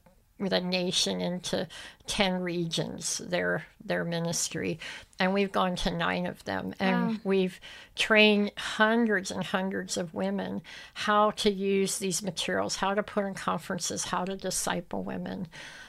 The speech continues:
Speaker 1: And so our next goal is to get them to be missionaries
Speaker 2: Mm.
Speaker 1: and go to other African nations and take it there. So then in twenty sixteen, I moved back to the U S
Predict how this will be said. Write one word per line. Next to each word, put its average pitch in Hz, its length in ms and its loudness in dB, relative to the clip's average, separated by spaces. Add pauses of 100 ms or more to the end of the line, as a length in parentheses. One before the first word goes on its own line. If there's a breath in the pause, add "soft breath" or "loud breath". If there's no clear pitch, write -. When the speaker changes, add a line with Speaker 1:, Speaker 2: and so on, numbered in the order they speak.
(140 loud breath)
Speaker 1:
And 180 500 -2 (100)
so 208 280 4
our 208 140 10
next 220 440 4
goal 202 460 8
is 208 300 4
to - 140 2
get 208 260 2
them 269 540 8
to - 160 4
be 220 160 4
missionaries 220 800 2
Speaker 2:
Mm. 254 160 4
Speaker 1:
and 202 200 2
go 196 300 4
to 196 500 0
other 190 300 4
African 180 600 -4
nations 180 600 -4
and 180 300 -4
take 175 320 -2
it - 140 -4
there. 196 320 6 (400 loud breath)
So 226 560 8 (220)
then 226 560 6
in 214 220 2
twenty 226 360 4
sixteen, 208 1120 4 (320 loud breath)
I 214 180 6
moved 233 440 6
back 190 360 4
to 208 140 2
the 196 140 2
U 190 300 2
S 196 540 6